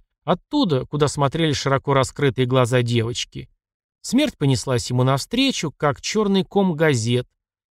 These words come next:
и не ветер нёс её, а она несла с собой ветер. а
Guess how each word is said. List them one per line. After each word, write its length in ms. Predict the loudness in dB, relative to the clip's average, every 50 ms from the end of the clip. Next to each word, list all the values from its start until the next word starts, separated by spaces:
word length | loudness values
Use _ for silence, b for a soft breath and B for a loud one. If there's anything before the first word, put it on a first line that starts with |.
| _ -4
и 180 | 0 2 2
не 200 | 4 4 4 2
ветер 400 | 4 4 2 2 2 0 0 0
нёс 340 | 2 2 2 2 0 -2 -4
её, 300 | -2 0 0 0 0 -2 -2
а 220 | 0 0 2 2
она 220 | 2 2 2 2
несла 400 | 2 0 0 -2 -4 -2 -2 -2
с 60 | -2 -4
собой 460 | -4 -4 -2 0 0 0 -2 -2 _ _
ветер. 580 | -8 -4 0 0 0 0 -2 -6 -10 -12 -14 -14 _ _ _ _ _ _ _ _ _ _ _ _ _ _ _ _ -2
а 760 | 0 2 2 2 2 2 2 2 4 4 4 4 2 2